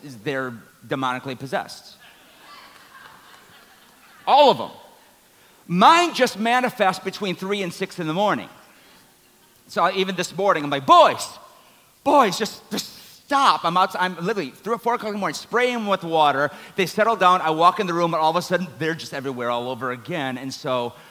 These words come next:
uh, that's why Jesus said in Scripture, "This kind only comes out by prayer and fasting." And so that's just how we navigate our cats, is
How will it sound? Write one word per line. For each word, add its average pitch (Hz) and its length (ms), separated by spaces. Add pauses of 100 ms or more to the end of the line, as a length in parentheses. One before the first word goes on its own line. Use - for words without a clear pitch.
(320)
uh, 143 200
that's 139 200
why 143 100
Jesus 135 320
said 143 140
in 123 60
Scripture, - 380
"This 135 200
kind 131 260
only 127 180
comes 127 200
out 113 120
by 123 80
prayer 120 240
and 110 100
fasting." 127 540
And 120 80
so 127 160
that's 127 340
just 139 160
how 127 180
we 131 120
navigate 120 680
our 113 520 (440)
cats, - 560
is 117 280